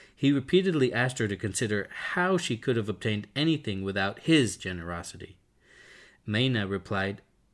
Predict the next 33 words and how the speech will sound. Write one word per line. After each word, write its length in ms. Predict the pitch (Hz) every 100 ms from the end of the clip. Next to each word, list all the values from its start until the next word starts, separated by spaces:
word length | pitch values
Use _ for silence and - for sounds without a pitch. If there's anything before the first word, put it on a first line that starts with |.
| _ _ _ _ _ _ -
that 240 | 92 -
everything, 580 | 117 131 135 90 85 85 _
right 220 | - 117 -
from 200 | 113 101
her 300 | 127 123 113 _
being 240 | - 101 98
born 380 | 104 107 117 -
as 220 | 98 87
his 280 | - 147 123
daughter 440 | 104 90 87 - -
up 180 | 123 -
to 80 | 107
her 160 | 98
present 460 | 87 - 131 135 90
situation, 640 | 92 - 92 87 101 90 90 - - -
could 120 | 127
occur 300 | 110 107 110
solely 480 | 101 - 127 139 143
as 160 | 101 95
a 60 |
consequence 720 | - - 110 - - 113 113
of 180 | - 95
her 140 | - 95
good 420 | 87 117 123 127 -
or 80 |
bad 340 | 90 90 95 -
karmas, 520 | - 90 85 90 - _ - _ -
and 160 | 101 104
no 140 | 113
one 200 | 113 95
could 180 | 90 101
have 80 | 90
made 300 | 90 87